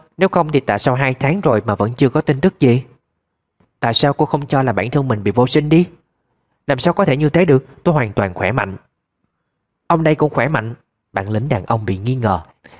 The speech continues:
khiến Diệp Tịnh An cảm thấy tức giận. "Anh mỗi ngày đều uống rượu hút thuốc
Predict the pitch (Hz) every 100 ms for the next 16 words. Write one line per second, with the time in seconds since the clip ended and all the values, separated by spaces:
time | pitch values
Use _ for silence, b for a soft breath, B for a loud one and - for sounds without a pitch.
0 | _ 135 151 131 - 95 95 127 117 110
1 | - 82 - 110 185 - 98 85 - _
2 | _ _ B B B B B B B -
3 | 165 135 165 120 107 - 170 - 95 143
4 | - 208 254